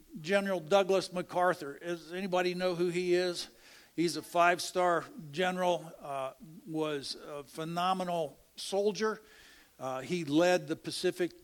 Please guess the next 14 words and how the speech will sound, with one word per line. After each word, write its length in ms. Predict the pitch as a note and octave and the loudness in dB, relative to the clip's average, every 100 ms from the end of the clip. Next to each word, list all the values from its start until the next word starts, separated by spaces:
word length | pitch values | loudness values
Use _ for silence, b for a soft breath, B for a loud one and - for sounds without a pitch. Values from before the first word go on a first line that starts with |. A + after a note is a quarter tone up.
| - | -16
uh, 280 | D#3 D3 C3 B2 _ D4 | -8 -6 -6 -8 _ -16
War. 460 | D#3 E3 F3+ G3 G3 B B B B | -6 -2 0 0 -4 B B B B
He 240 | - F3 E3+ | -6 0 2
is, 300 | E3 - F3 | 0 -2 -6
uh, 360 | E3+ D#3 D3+ A#2+ - _ _ | -4 -2 -2 -6 -20 _ _
he 160 | - F3+ | -8 -8
passed 400 | D3+ F#3+ F#3 - | 2 4 4 0
away 380 | E3+ F#3 F#3 F3+ | 2 4 4 2
in 160 | D#3+ | -2
nineteen 340 | E3 F3+ F3 E3+ | -4 -4 -6 -8
sixty-four. 760 | - D#3+ - C3 - F#3 B2 - _ _ _ _ _ _ _ _ b b b b - | -6 -6 -10 -16 -4 -2 -2 -10 _ _ _ _ _ _ _ _ b b b b -2
But 180 | D#3+ | -2
this 220 | D#3+ B3+ A#3 | 4 4 4
is 220 | G3+ | -2